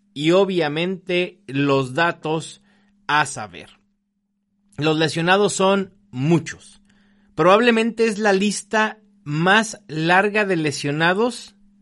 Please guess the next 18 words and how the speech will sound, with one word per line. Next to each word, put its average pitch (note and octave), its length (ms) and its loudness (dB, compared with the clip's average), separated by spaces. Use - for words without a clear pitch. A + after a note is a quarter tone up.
que D#3 120 0
haya G3 360 2
tenido F3+ 540 2
que E3 120 0
hacer F#3+ 480 -2
en C#3 200 4
un F3 220 4
podcast A#3 720 0
en B2+ 140 2
los B2 160 -2
últimos C3+ 480 -2
años. - 400 -18
Tanto D4 400 2
running A#3 380 -2
backs A3 420 -4
como C#4+ 380 4
wide A3+ 260 4
receivers B3+ 720 -4